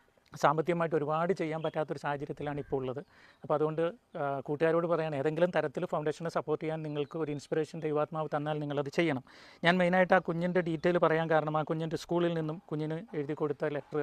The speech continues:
അതുപോലെ തന്നെ അവിടുത്തെ പഞ്ചായത്തിൽ നിന്ന് കൊടുത്ത ലെറ്റർ എല്ലാം അവരെനിക്ക് അയച്ചു. അതിലേറ്റവും പ്രധാനമായും എന്നെ വേദനിപ്പിച്ചത്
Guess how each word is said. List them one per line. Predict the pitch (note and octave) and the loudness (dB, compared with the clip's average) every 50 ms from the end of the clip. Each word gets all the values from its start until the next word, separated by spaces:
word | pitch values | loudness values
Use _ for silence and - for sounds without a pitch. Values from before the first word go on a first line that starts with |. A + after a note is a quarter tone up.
| D3 C#3+ | -2 -2
അതുപോലെ | D3 C#3+ D3 C#3+ D3 - | -2 -2 -2 -2 -2 -4
തന്നെ | D3+ D3 D3 C#3+ C#3+ - - - - - - - | -4 -4 -4 -6 -8 -10 -16 -20 -20 -16 -6 -2
അവിടുത്തെ | D#3 C#3+ C#3 - - - | -2 0 0 0 0 0
പഞ്ചായത്തിൽ | D3+ C#3+ C#3 D3 D3+ D3 D#3+ D3+ | 0 0 2 2 2 2 0 -2
നിന്ന് | D#3 F3 D3+ | -2 -2 -2
കൊടുത്ത | C#3+ - D#3+ C#3+ C#3+ | -2 -2 -2 -2 -2
ലെറ്റർ | C#3 - - D3 D3 D3 | -2 -2 0 0 0 2
എല്ലാം | D#3+ E3+ F3 E3+ D#3 D3+ | 2 0 0 2 2 2
അവരെനിക്ക് | D#3 D3+ D3+ D3+ D3 - D3+ D3+ | 2 2 2 0 0 0 0 0
അയച്ചു. | D#3+ D#3+ - - - - D3 | 0 -2 -4 -8 -8 -8 -6
അതിലേറ്റവും | D3+ D3+ D#3 D3+ C#3+ - F3+ F#3 F3+ E3+ | -2 0 0 2 2 0 -2 -2 0 0
പ്രധാനമായും | D#3+ D#3+ D#3+ E3+ F3 F3 E3+ E3+ E3 E3+ E3+ D#3+ D3+ | 0 2 0 0 -2 -2 -2 -2 -2 -4 -4 -6 -4
എന്നെ | D#3 F3+ F3 E3 | -2 0 2 2
വേദനിപ്പിച്ചത് | D3+ D#3 D3 E3+ E3+ D#3 E3+ C3+ - D3 C#3 | 2 0 0 -4 -4 -6 -6 -6 -6 -6 -8